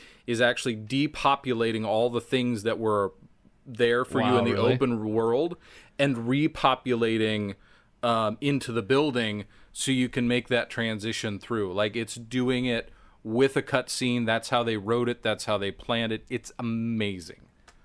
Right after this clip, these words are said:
Speaker 2: It
Speaker 1: And
Speaker 2: really
Speaker 1: it's fun.
Speaker 2: It's one of two games I have for P S four right now. I have that and Red Dead Redemption.
Speaker 1: Right.
Speaker 2: By the way, funny but video game thing, I have not played World of Warcraft since January of this year.
Speaker 1: Wow.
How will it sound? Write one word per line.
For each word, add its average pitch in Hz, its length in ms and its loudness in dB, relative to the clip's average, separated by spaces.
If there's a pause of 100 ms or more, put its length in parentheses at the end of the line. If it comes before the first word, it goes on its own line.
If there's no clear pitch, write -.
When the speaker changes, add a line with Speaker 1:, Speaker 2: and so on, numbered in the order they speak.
Speaker 2:
It 160 80 2
Speaker 1:
And 196 140 2
Speaker 2:
really 175 200 4
Speaker 1:
it's - 80 -2
fun. 160 420 0 (360)
Speaker 2:
It's - 380 -2
one 156 220 0
of 123 140 -2
two 131 300 0
games 113 320 0
I 101 120 0
have 95 240 -6
for 101 120 -8
P 95 200 -10
S 92 140 -10
four 92 200 -10
right 95 180 -8
now. 101 220 -10 (540)
I 107 100 0
have 110 440 2 (140)
that 117 400 0
and 107 140 -4
Red 98 160 -4
Dead 95 180 -6
Redemption. 92 520 -10
Speaker 1:
Right. 104 320 2
Speaker 2:
By 160 180 2
the 190 100 0
way, 113 300 0 (100)
funny 131 360 -2 (340)
but 113 300 -4
video 113 220 -2
game 120 180 0
thing, 123 260 -2 (300)
I - 40 -4
have 160 100 2
not 165 180 0
played 135 220 4
World 107 240 0
of 98 80 -4
Warcraft 101 640 -4
since - 260 -6
January 92 760 -8
of 82 100 -12
this 85 180 -12
year. 90 120 -6
Speaker 1:
Wow. 87 420 -4